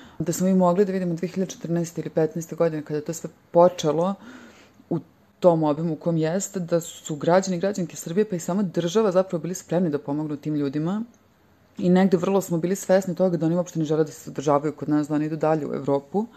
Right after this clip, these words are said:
ali su tako svesni da su prošli jedan verovatno užasan i grozan put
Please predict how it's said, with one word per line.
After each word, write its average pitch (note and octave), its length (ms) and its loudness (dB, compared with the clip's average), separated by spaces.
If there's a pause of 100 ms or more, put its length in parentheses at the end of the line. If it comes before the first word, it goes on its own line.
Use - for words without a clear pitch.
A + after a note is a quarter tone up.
(500)
ali F#3+ 260 6
su - 60 -4
tako G3+ 200 2
svesni G3+ 400 2
da E3 60 -4
su - 120 -12
prošli E3 380 2
jedan F3+ 160 -2
verovatno E3 560 0
užasan D3+ 600 0 (140)
i E3 80 -4
grozan E3 440 4
put F#3 380 -4